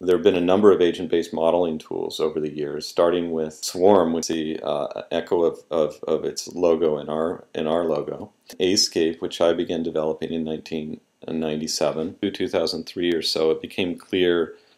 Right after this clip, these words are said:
um, to me that although we'd taken a very high-level approach with Ascape, and it was, it was possible to, um, to define a lot of modeling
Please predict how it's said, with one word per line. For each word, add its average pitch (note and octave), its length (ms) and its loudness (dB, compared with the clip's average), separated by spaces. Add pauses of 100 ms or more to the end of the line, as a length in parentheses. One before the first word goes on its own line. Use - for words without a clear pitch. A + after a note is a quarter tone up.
(240)
um, D#2+ 240 0
to - 100 -10
me F2 540 0 (640)
that E2 560 2 (200)
although E2+ 280 4
we'd E2+ 180 0
taken F#2 300 -2
a D#2+ 40 -6
very E2+ 280 2
high-level E2+ 760 4 (340)
approach A#2 460 4
with E2 220 -2
Ascape, F2 640 0
and D#2+ 320 -4 (400)
it F#2 120 4
was, - 340 -4 (100)
it E2 120 -2
was - 140 -6
possible F2+ 560 2
to, D#2 560 -6 (600)
um, D2+ 420 -4 (480)
to F#2+ 140 0
define E2+ 480 0
a D#2+ 60 -2
lot D#2+ 260 4
of D2+ 180 -2
modeling E2 720 0